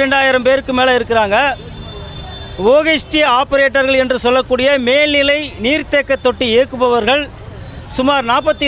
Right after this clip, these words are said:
ரெண்டாயிரம் பேர் இருக்கிறாங்க. சுகாதார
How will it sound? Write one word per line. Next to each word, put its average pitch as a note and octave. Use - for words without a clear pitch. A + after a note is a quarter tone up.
ரெண்டாயிரம் B3+
பேர் B3+
இருக்கிறாங்க. G#3+
சுகாதார D4